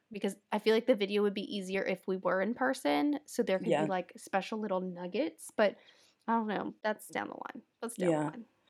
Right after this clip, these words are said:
Speaker 1: That's if we make it big.
Speaker 2: Pff, I mean, we're already big. Thank you very much. Do you see everyone's Spotify Wrapped? Okay.
Speaker 1: True. It was top of, um, my, my husband and I shared account Spotify Wrapped.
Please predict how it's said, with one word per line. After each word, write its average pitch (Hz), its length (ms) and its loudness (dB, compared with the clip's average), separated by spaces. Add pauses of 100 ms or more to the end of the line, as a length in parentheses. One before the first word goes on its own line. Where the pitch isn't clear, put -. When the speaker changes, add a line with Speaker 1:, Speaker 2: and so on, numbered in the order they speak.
Speaker 1:
That's - 200 4
if 480 100 8
we 466 120 12
make 302 220 10
it - 140 2
big. - 280 -2 (800)
Speaker 2:
Pff, - 400 0
I 180 80 -6
mean, 160 160 2
we're 151 200 4
already 139 280 0
big. - 320 -2
Thank 147 240 -6
you 160 100 -8
very 165 200 -2
much. 151 320 -2
Do 165 100 -2
you 170 80 2
see 175 180 4
everyone's 170 640 0
Spotify 160 560 4
Wrapped? - 540 4 (120)
Okay. 247 400 4
Speaker 1:
True. - 420 -8 (300)
It 262 220 12
was 240 340 10
top 247 400 10
of, 208 380 6
um, 185 360 2 (200)
my, 85 340 -4 (160)
my 185 200 -2
husband 190 360 -8
and - 80 -4
I - 60 -4
shared - 300 -4
account - 340 -6
Spotify - 420 -6
Wrapped. - 360 -6